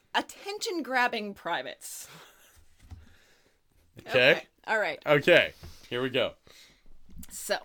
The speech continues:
Speaker 1: um, <laughs> all right, here we go.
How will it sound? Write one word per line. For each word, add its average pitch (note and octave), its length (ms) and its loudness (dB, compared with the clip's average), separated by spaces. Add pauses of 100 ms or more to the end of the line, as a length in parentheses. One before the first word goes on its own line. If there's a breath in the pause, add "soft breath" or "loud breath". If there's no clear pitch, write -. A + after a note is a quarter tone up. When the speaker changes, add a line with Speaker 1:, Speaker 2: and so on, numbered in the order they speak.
(720)
Speaker 1:
um, F3+ 520 0 (920 loud breath)
<laughs> - 40 -18 (1700 loud breath)
all - 1500 -14
right, G3+ 100 -8 (180)
here F#3+ 160 0
we F#3+ 80 0
go. D#3+ 140 -6